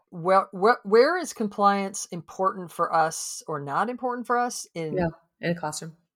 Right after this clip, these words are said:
Speaker 1: Yeah, we could do lots of things kind of in other places, but let's focus on math teaching a little bit, um, or maybe just even teaching.
Speaker 2: Yeah.
Speaker 1: So Kim,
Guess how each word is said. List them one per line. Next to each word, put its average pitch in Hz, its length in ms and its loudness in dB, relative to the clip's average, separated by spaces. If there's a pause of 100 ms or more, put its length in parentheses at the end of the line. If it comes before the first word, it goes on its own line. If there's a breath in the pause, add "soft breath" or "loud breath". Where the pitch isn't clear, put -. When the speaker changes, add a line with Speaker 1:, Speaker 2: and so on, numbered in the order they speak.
(140)
Speaker 1:
Yeah, 156 160 0
we 190 100 2
could 214 140 0
do 196 100 4
lots 220 300 6
of 208 80 -2
things 190 280 0
kind 165 180 -4
of 156 60 -4
in 156 80 -2
other 156 180 -2
places, 147 380 -4
but 135 180 -4 (280 soft breath)
let's 214 140 -4
focus 277 240 2
on 190 140 2
math 165 180 -4
teaching 160 280 -8
a 147 40 -4
little 139 140 -4
bit, 143 160 -2 (180)
um, 151 240 0
or 185 220 2
maybe 196 200 2
just 165 220 -6
even 147 120 -8
teaching. 143 460 -10 (140)
Speaker 2:
Yeah. 147 320 -8
Speaker 1:
So 190 140 -2
Kim, 190 500 0